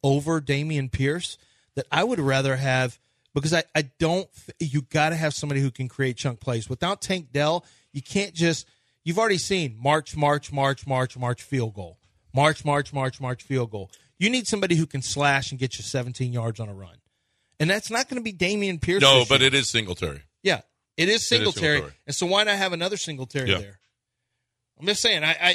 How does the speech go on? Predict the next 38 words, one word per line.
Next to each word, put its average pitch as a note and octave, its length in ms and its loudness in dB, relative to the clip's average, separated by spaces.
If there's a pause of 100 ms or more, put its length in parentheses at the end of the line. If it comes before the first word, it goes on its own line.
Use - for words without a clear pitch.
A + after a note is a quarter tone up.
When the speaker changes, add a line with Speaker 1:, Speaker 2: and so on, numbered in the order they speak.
Speaker 1:
I, F3+ 100 2 (140)
I, E3+ 80 -6 (400)
I - 20 -10
can't G#3 260 -4
care G#3 200 0
about D#3+ 340 -2
Dameon E3 340 -6
Pierce's D3+ 360 -6
feelings. D3 480 -6 (240)
I'm D#3 100 -2
trying F3 180 -2
to D3 60 -4
put, D#3 140 -10
get D3 140 0
another C3 340 -2
playmaker B2+ 560 -2
out A2 100 -10
on G#2+ 80 -14
the G2+ 80 -14
field. F2+ 320 -14
Speaker 2:
Yeah. G#2+ 220 4 (100)
Speaker 1:
So - 140 -4
I D#3 100 4
would A#3 160 0
consider D#3+ 380 -2
Dalvin C3+ 340 0
Cook C3+ 220 -4
if A#2 100 -8
I A#2+ 80 -2
were A2+ 80 -4
the G#2 100 -8
Texans. G#2 480 -12
Speaker 2:
Oh, F#2 180 2
we F#2 180 -4
Speaker 1:
Eh, B3 100 4
there's A3 260 2
nothing, A#3 380 -2 (320)
oh, G3+ 260 0